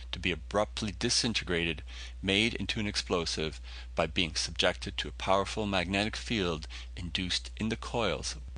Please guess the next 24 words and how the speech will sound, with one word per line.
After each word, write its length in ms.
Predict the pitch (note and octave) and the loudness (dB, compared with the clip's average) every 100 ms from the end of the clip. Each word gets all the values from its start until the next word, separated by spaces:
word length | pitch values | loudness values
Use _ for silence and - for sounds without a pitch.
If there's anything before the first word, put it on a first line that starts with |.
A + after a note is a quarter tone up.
| - | 0
by 160 | - G#2 | 2 4
a 100 | G2 | 4
generator 640 | - A2+ A2+ G2 F2 - | 2 4 4 2 0 -4
in 100 | - | -4
the 80 | F#2+ | -2
bow 320 | F2 F#2+ F#2 | 2 2 2
of 120 | E2 - | 0 0
the 80 | |
shell. 440 | F2+ - E2+ E2+ - - - - - | 2 4 2 -2 -8 -10 -10 -8 -6
As 140 | - | 0
each 340 | A#2+ B2 - | 2 4 2
drop 420 | - A#2+ G2 - - | 4 6 6 4 -4
of 100 | F#2 | -6
the 80 | F#2 | 2
water 300 | G2+ F2+ E2+ | 4 4 2
passed 540 | - A2+ F#2 - - - | 0 4 4 2 -4 -2
into 260 | G2+ - | -2 0
the 60 | B2 | -2
pipes 540 | - A2+ D2+ - - - - - - | 2 4 2 2 -4 -4 -10 -10 -4
and 180 | - F#2+ | -2 0
was 280 | F2+ F2+ - | 0 0 0
instantaneously 1000 | A2 A#2 - C#3 - - A#2+ G#2 - F2 | 0 0 0 -2 -2 0 0 0 0 -2
broken 440 | - F#2+ G2+ B2 | 0 0 2 2
up, 260 | G2 C#2+ - | 2 2 0